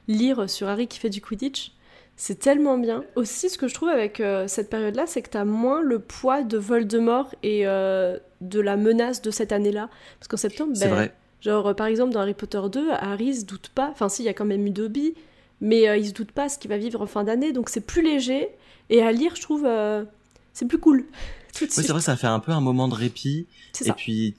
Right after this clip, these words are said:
Speaker 2: tu découvres plein de choses, potentiellement de nouvelles matières, le nouveau prof de défense contre les forces du mal.
Speaker 1: C'est ça.
Speaker 2: T'as toujours ce truc de te dire, « Est-ce qu'il va durer un peu plus d'un an ? » Enfin, c'est, je sais pas, c'est, t'as toujours ce machin un peu, ouais, ça, y a, c'est l'ambiance de la rentrée, je trouve.
Speaker 1: Aussi, à chaque fois, t'as des petits, euh, des petits mystères.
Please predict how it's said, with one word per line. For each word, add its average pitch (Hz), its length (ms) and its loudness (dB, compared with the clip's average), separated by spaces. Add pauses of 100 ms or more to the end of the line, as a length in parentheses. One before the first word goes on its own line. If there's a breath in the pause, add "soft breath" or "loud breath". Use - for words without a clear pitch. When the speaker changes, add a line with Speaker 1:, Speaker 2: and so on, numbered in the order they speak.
Speaker 2:
tu - 140 -4
découvres 113 280 -2
plein 117 160 -2
de 117 60 -2
choses, 143 420 -2
potentiellement 104 380 -2
de 104 60 2
nouvelles 101 180 0
matières, 104 320 -2
le 131 80 0
nouveau 104 220 0
prof 104 240 -4
de 104 80 -2
défense 101 320 -4
contre 98 260 -8
les 98 60 -4
forces 98 280 -8
du 98 140 -4
mal. 139 260 0
Speaker 1:
C'est - 300 0
ça. - 160 -2
Speaker 2:
T'as - 80 2
toujours 117 320 0
ce 127 80 0
truc 110 240 0
de 107 80 2
te 98 60 0
dire, « 101 280 0
Est-ce 98 220 0
qu'il 98 180 -2
va 98 100 4
durer 98 260 0
un 98 80 -2
peu 98 160 -2
plus 101 180 -4
d'un 113 200 2
an ? » 151 260 0 (260 loud breath)
Enfin, 98 120 -2
c'est, 107 360 2
je 104 60 -2
sais - 80 -2
pas, 156 120 0
c'est, 113 400 -2
t'as 110 120 -4
toujours 156 200 -6
ce - 120 -6
machin 135 260 -4
un 127 60 -4
peu, 123 300 -6
ouais, 165 180 -4
ça, 127 140 -8
y 110 120 -4
a, 104 60 -6
c'est - 120 -8
l'ambiance 123 340 -2
de 143 60 -4
la 139 100 -4
rentrée, 123 300 -8
je - 80 -8
trouve. 95 180 -10 (120)
Speaker 1:
Aussi, 240 300 -2
à 208 180 2
chaque 214 180 -6
fois, 269 140 -4
t'as 202 140 -2
des 196 160 -4
petits, - 480 -6
euh, 190 240 -2
des 190 100 -8
petits - 180 -8
mystères. 302 380 -2